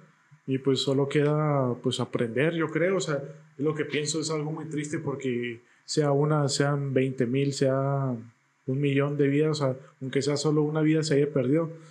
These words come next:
pues es demasiado, ¿no? Y lo más triste es que no fue una, sino fue... Fue, ¿fueron cuántas me dijiste?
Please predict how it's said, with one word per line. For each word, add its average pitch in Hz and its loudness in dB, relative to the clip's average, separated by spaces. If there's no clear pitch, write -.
pues 123 -4
es 127 -2
demasiado, 131 0
¿no? 175 0
Y 147 2
lo 127 0
más 131 -2
triste 151 2
es 147 -2
que 156 2
no 139 2
fue 147 2
una, 170 4
sino 127 2
fue... 143 4
Fue, 151 2
¿fueron 160 0
cuántas 175 0
me 180 0
dijiste? 147 0